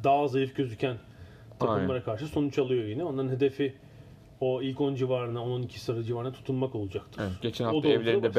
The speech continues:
Speaker 2: berabere kalmışlardı. Bu üç puan, dört puan yine onların istediği bölgelerde. Geçen sezonda hatırla, ligin ilk bölümünde topladıkları puanlarla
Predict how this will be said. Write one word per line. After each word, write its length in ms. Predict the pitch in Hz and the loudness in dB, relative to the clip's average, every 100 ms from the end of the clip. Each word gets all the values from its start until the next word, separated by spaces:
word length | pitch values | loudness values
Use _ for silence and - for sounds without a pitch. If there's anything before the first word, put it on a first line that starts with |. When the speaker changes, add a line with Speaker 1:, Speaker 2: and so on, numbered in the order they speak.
| 117 | 8
Speaker 2:
berabere 340 | 117 120 120 | 8 6 4
kalmışlardı. 640 | 117 98 92 - 98 104 151 | 4 2 2 0 0 0 -2
Bu 80 | 127 | -2
üç 300 | 127 - - | -4 -6 0
puan, 280 | 107 127 | 2 2
dört 280 | 123 123 - | 4 4 2
puan 240 | 113 120 175 - - - - | 2 2 0 -12 -20 -20 -6
yine 320 | 151 127 127 | -2 2 2
onların 500 | 107 120 120 127 135 | 4 2 4 4 4
istediği 480 | 135 - 127 117 127 | -4 0 -2 0 2
bölgelerde. 540 | 117 113 110 110 107 104 | 4 4 4 4 4 2
Geçen 340 | 120 120 135 | 2 2 0
sezonda 400 | 131 131 139 135 | 2 2 2 2
hatırla, 380 | 131 139 135 151 - - - | 2 2 2 0 -2 -20 -6
ligin 240 | 107 120 143 | -2 0 0
ilk 320 | 147 151 - | 0 -2 2
bölümünde 420 | 135 131 131 127 | 2 2 2 2
topladıkları 640 | 127 120 131 127 123 120 | 2 0 -2 0 2 0
puanlarla 760 | 120 127 120 127 139 131 139 - | 4 6 6 6 4 6 4 2